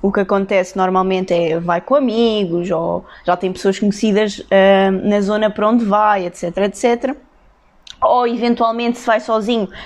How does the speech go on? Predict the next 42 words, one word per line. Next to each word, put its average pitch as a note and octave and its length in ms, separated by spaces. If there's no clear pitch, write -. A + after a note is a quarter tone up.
à A3+ 140
partida A#3 440
vai G#3+ 160
dividir G#3 380
um G#3+ 160
quarto, G#3+ 840
ahm, F#3 560
com, F3+ 280
pronto, G3+ 400
não E3 60
é? - 80
Com F3+ 280
dividor-, F#3+ 480
divisórias F#3 580
comuns G#3 460
com F#3 120
outras F3+ 320
pessoas. B3 540
E A#3+ 160
este - 500
não G#3+ 160
foi G#3+ 220
o G3 40
meu F#3 160
caso. - 560
Porquê? A#3 540
Porque - 160
eu G3 60
sou G3 160
um F3+ 40
caso E3 300
à D#3 60
parte. - 280
Como D4 240
esse C4 180
não G3 140
foi G3+ 180
o G3+ 60
meu A3+ 160
caso, B3 540
ah, G#3+ 320
vim A#3+ 440